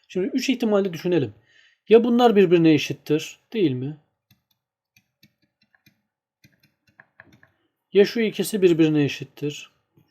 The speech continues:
Şöyle ayrı bir çizgi çizelim, inceleme alanımız olsun. Mutlaka A eksi iki eşittir üç. Ya da üçüncü tek bir ihtimal var. Nedir o zaman bunlar arkadaşlar? Bununla bu birbirine eşittir. Bu inceleme yaparken şuna dikkat edeceksin. Yalnız ikisi,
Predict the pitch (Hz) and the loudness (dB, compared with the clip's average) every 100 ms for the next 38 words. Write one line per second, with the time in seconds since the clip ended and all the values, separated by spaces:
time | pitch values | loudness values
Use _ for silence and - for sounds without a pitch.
0 | - 139 135 131 123 - - 123 - 135 | -12 -10 -10 -12 -12 -16 -20 -20 -14 -10
1 | 156 131 123 127 123 120 117 117 113 104 | -10 -10 -8 -8 -8 -12 -14 -14 -14 -16
2 | 101 - 151 160 _ - - _ _ _ | -20 -16 -16 -16 _ -20 -20 _ _ _
3 | _ _ _ - 147 147 131 139 135 135 | _ _ _ -20 -16 -12 -8 -8 -6 -6
4 | 127 - 135 123 - 156 - 139 - 131 | -8 -12 -14 -14 -14 -14 -12 -14 -12 -10
5 | 156 - - _ _ _ 277 233 - 190 | -10 -12 -20 _ _ _ -10 -6 -6 -6
6 | 233 - 269 - 170 135 - 131 113 110 | -8 -6 -6 -2 -2 -2 -6 -10 -10 -14
7 | 104 - _ _ _ _ _ _ _ _ | -18 -20 _ _ _ _ _ _ _ _
8 | _ _ 226 190 151 135 143 139 139 135 | _ _ -4 -2 -2 -2 -6 -6 -8 -10
9 | 147 147 - 240 _ 208 208 247 233 180 | -12 -14 -18 -20 _ -8 -8 -8 -8 -8
10 | 147 131 - - - - - _ _ _ | -6 -8 -10 -20 -14 -14 -14 _ _ _
11 | _ _ _ _ _ _ _ _ _ _ | _ _ _ _ _ _ _ _ _ _
12 | _ _ _ 190 247 220 196 185 185 185 | _ _ _ -6 -4 2 4 4 2 -2
13 | 240 214 - 165 147 131 - 127 - 151 | -6 -10 -6 -4 -4 -6 -8 -16 -10 -8
14 | 170 262 247 226 262 208 160 185 143 135 | -4 -2 0 0 -2 -4 -2 -2 0 -4